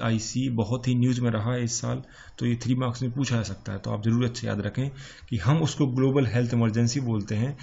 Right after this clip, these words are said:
साइंस की भाषा में उसको Public Health Emergency of International Concern कहा जाता है, जिसको हम ग्लोबल पैंडेमिक कहते हैं।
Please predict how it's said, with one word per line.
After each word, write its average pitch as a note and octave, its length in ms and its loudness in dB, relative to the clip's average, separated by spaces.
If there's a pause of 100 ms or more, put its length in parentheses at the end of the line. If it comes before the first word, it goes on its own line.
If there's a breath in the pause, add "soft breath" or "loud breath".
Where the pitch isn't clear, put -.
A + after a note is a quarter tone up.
(180 loud breath)
साइंस A2+ 340 0
की C3+ 120 0
भाषा G#2 320 0
में A#2+ 120 2
उसको D3 420 -2 (280 loud breath)
Public C3 280 0
Health A#2+ 200 0
Emergency A#2 520 2
of A#2 80 -10
International A2 580 -2
Concern A#2+ 460 -2
कहा G#2 220 -2
जाता G2 320 -6
है, G#2+ 100 -4
जिसको G#2+ 300 -6
हम A#2+ 260 -2
ग्लोबल A2 340 2
पैंडेमिक A2 600 -2
कहते F#2 280 -8
हैं। - 80 -20